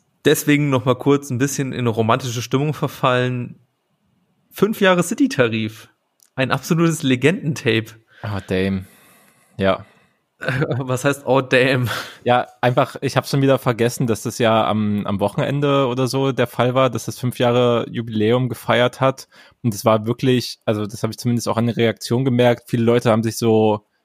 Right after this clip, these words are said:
Speaker 2: gefühlt an den Kopf gefasst und gedacht, wie, das ist jetzt schon fünf Jahre her, so,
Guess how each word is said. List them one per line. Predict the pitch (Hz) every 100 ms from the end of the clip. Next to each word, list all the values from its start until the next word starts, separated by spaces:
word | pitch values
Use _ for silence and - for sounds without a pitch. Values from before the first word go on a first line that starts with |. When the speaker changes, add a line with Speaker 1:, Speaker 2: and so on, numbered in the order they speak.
| _
Speaker 2:
gefühlt | - - 120 135
an | 120
den | 117
Kopf | - 120 -
gefasst | - 131 120
und | 117
gedacht, | 110 117 -
wie, | - 113 117
das | 101
ist | -
jetzt | 107
schon | - 110
fünf | - 120 127 -
Jahre | 110 110 110 107
her, | 107 110
so, | 101 98 101 107